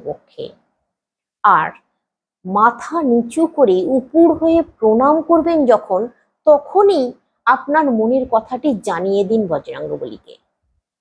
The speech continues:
উনি শুনবেন আপনার কথা। দেখবেন এই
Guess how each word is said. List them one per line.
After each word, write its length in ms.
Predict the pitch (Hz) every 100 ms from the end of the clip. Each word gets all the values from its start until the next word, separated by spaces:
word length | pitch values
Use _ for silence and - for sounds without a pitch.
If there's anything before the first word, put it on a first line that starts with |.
| _ _ _
উনি 180 | 208 208 208
শুনবেন 540 | - 196 175 165 156
আপনার 360 | 139 - - -
কথা। 280 | - - - - _ _ _ _ _ _ _ _ _ _ _ - - _ _ _ _ _ _ _ _ _ _ _ _ _ _ _ _ _ _ _
দেখবেন 460 | 196 233 214 277 285 -
এই 140 | 233